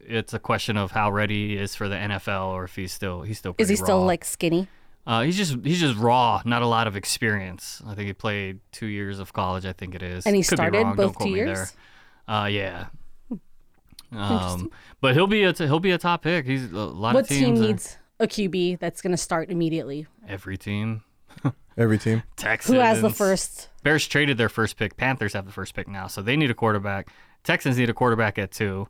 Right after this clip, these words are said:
Speaker 2: Mm-hmm.
Speaker 1: Cardinals pick three. They probably won't go quarterback. Uh, the Colts are at four. They need a quarterback.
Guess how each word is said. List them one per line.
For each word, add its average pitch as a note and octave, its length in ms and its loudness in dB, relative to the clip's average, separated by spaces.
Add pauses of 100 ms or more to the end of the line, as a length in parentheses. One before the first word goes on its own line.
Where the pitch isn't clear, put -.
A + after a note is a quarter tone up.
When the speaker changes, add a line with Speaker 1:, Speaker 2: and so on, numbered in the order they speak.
(100)
Speaker 2:
Mm-hmm. F#3+ 180 0 (320)
Speaker 1:
Cardinals D#3 400 0
pick - 380 -2
three. A2 460 0
They G#2+ 140 -2
probably A2 340 0
won't G2+ 280 -4
go G2 160 -6
quarterback. F#2+ 920 -6 (440)
Uh, F#2 260 -10
the F#2 100 -10
Colts B2+ 340 0
are A#2 80 2
at G2 120 0
four. G#2 580 0 (400)
They A#2+ 140 2
need G#2+ 180 2
a F#2+ 40 -8
quarterback. F#2+ 880 -6